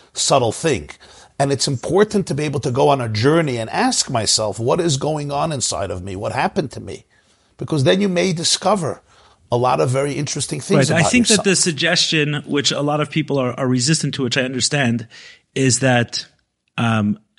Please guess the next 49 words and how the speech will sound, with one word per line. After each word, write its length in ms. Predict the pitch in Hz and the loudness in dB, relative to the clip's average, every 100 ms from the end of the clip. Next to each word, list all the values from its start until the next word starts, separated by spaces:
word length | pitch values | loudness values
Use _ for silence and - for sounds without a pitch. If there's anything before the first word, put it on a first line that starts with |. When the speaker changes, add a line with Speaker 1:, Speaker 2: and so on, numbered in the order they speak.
| _ - - _ _ | _ -20 -20 _ _
Speaker 2:
that 300 | 131 135 - - _ _ _ _ - | 0 0 0 -20 _ _ _ _ -4
homosexuality 1000 | 117 175 170 175 - 151 156 156 147 131 | 2 4 6 4 2 2 2 2 2 0
came 300 | 120 139 160 | 0 0 0
about 380 | 135 143 135 - | 0 0 -2 -4
because 260 | 117 135 | -8 -6
of 80 | 123 | -4
abuse 520 | 117 104 139 147 - | -6 -2 0 2 0
or 60 | 131 | -4
something 300 | 143 127 131 | -4 -4 -6
like 160 | 120 | -6
that. 140 | 131 131 | -6 -2
Who 100 | 185 | 0
knows? 500 | 165 120 104 - - - | 0 -2 -6 -10 -14 -4
Who 120 | 180 | 0
knows 180 | 185 165 | 2 2
any 180 | 180 175 | 2 0
of 80 | |
these 120 | 143 123 | -2 -2
stuff? 280 | 117 104 | -4 -6
And 100 | - | -4
maybe 200 | 165 180 | -2 0
some 200 | 180 196 | 2 2
people 300 | 196 190 - | 0 -2 -2
are 160 | 165 151 - - - - | -2 -2 -4 -14 -16 -12
born 180 | - 156 | -2 0
that 100 | 151 | 0
way. 140 | 143 131 | 0 2
Who 140 | 170 | 2
understands? 520 | 190 175 113 135 127 | 2 4 6 6 4
Speaker 1:
Right. 40 | 139 | 0
Speaker 2:
And 60 | |
in 80 | 143 | 0
certain 300 | - 185 185 | 0 2 0
things, 380 | 127 - 175 180 | -2 0 0 2
we 100 | 175 | 0
can 120 | 185 | 0
have 160 | 175 208 | 0 0
a 60 | |
question 360 | 214 226 220 190 | 0 -2 -2 -2
mark. 260 | 139 110 - - _ | -2 -4 -10 -20 _
Someone 280 | - 220 160 | 0 4 8
Speaker 1:
You're 60 | 190 | 8
Speaker 2:
once 60 | 196 | 8
Speaker 1:
right. 80 | |
Speaker 2:
showed 260 | - 196 185 | 4 0 0
me, 120 | 180 | 0
I 40 | 165 | -2
forget, 340 | 175 220 208 | -2 -4 -4
where, 200 | 170 135 | -6 -6